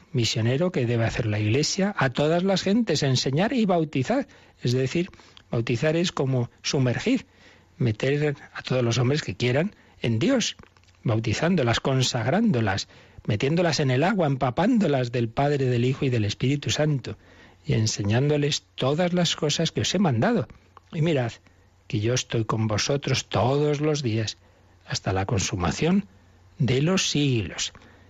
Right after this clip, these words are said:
El reino de Dios se consumará, pero ya está ahora presente. Entonces, nosotros debemos tener esa,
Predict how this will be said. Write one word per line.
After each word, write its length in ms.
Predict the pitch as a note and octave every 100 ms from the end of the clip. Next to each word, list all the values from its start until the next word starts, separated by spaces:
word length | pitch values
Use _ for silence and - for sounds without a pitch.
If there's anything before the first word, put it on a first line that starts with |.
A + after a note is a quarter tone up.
| - - -
El 120 | A2+
reino 380 | A2+ B2+ C3 B2+
de 100 | B2+
Dios 540 | C3 F3 G3+ - - -
se 200 | - B2+
consumará, 580 | G#2 G#2+ B2+ C3 D#3+ G#3+ -
pero 160 | C3
ya 140 | A#2+ F3+
está 200 | - F3
ahora 200 | F3+ G#3+ _ -
presente. 920 | B2 B2 - A3+ C4+ G3 - - - - - - -
Entonces, 500 | D#3 F#3 G#3 G#3+ - _ - F3
nosotros 480 | C3 E3+ E3+ E3+ D3
debemos 340 | B2+ C#3 D3
tener 260 | - C3 C3+
esa, 380 | - C3 A#2+